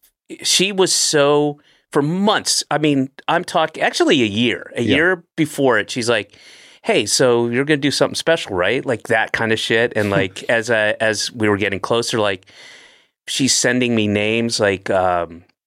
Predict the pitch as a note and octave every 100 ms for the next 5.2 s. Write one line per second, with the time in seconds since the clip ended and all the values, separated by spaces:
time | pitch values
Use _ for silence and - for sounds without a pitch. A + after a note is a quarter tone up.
0 | _ - E3+ D3 C3 C#3+ D3 C3+ B2 -
1 | _ - A#2 B2 A#2+ A#2 A2 G2+ G2+ G#2
2 | G#2+ G2+ F#2+ F#2+ F#2 - - - - E3+
3 | E3+ C3+ B2 A2 F#2+ G#2 G2+ - G2 F#2
4 | G2+ F#2 F2+ F2+ F#2 F#2+ - G#2 F2+ F2+
5 | D#2+